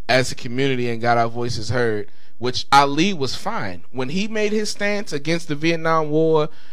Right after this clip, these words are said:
and he's, "Viet Cong ain't never called me no nigga," and blah, blah, blah. I know a guy named Bobby Glanton Smith. I met him through Zoe Williams and Corey Holcomb, mutual friends. And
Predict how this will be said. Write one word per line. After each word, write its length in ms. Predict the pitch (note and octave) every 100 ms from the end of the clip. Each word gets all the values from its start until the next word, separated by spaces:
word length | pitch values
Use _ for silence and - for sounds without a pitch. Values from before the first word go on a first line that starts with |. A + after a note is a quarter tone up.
| -
and 160 | - C3
he's, 120 | D3+
"Viet 340 | A2+ E3 B3+ -
Cong 320 | A#3+ C4 C4
ain't 140 | B3
never 200 | B3+ C4+
called 300 | B3+ C4 B3
me 140 | A#3+ C#4
no 180 | A#3
nigga," 420 | G3+ A3 A#3 A#3 G#3+
and 100 | E3+
blah, 120 | G3
blah, 80 | G3
blah. 100 | G#3+ - - - - - - - - - - - - - - -
I 60 | D3
know 120 | E3+
a 60 | C#3+
guy 180 | C#3 C3+
named 200 | A#2+ A#2+
Bobby 240 | B2+ B2
Glanton 480 | A2+ A#2+ A#2+ B2 A2+
Smith. 360 | - A#2 G2
I 80 | -
met 220 | G#2+ A#2
him 120 | A#2+ A2+
through 420 | A#2 A2+ A2 G2+ - - - -
Zoe 240 | G#2 A#2+ A#2
Williams 360 | A#2 A2+ G#2+
and 100 | G#2
Corey 240 | - A2 G2+
Holcomb, 460 | G#2+ F#2+ D2+ F2 -
mutual 360 | A2 - F#2+
friends. 400 | F#2+ F#2+ E2+ - - - - - - - - - -
And 440 | C3 B2 A#2 A#2